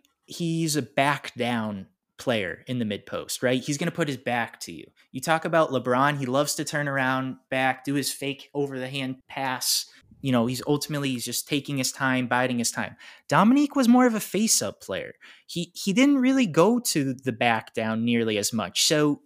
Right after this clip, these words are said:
he tried to use his quickness a little bit more going side to side. Even in most of the clips I saw, and again, the, the one that's, a, if you're gonna go on YouTube, look this up after, I would recommend to get a good feel for him, is in the eighty-seven eighty-eight season. He scored fifty-four points for his Boston.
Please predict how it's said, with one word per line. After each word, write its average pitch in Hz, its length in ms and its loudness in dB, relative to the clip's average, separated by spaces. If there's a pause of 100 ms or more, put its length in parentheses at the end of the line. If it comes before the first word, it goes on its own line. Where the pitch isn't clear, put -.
he 185 240 -8
tried 226 260 -2
to 233 60 -2
use 240 180 -2
his 185 160 -2
quickness 208 460 0
a 147 60 2
little 135 220 2
bit 127 140 4
more 131 240 2
going 131 260 0
side 139 360 4
to 110 80 -6
side. 139 420 0 (240)
Even 247 340 4
in 254 140 8
most 214 300 4
of 180 60 -2
the 135 60 2
clips 175 360 0
I - 20 0
saw, 127 320 4
and 123 100 4
again, 123 300 0
the, 117 400 0
the 131 140 0
one 170 240 0
that's, 156 240 2
a, 131 80 0 (340)
if 131 160 -8
you're 139 100 2
gonna 156 140 4
go 143 160 6
on 139 140 4
YouTube, 127 420 2
look 127 160 -2
this - 180 -4
up 117 140 -4
after, 107 640 -4
I 120 100 0
would 117 100 -2
recommend 110 460 -2
to 107 80 -10
get 117 140 -2
a 107 40 -4
good 110 160 -4
feel 113 260 -4
for 110 240 -6
him, 107 140 -4
is 107 200 -2 (240)
in 123 120 -4
the 113 200 0
eighty-seven 135 400 4
eighty-eight 120 380 2
season. 113 300 0
He 117 80 -2
scored 135 240 -2
fifty-four 147 500 -2
points 120 320 -2
for 113 140 -4
his 104 100 -4
Boston. 87 540 -4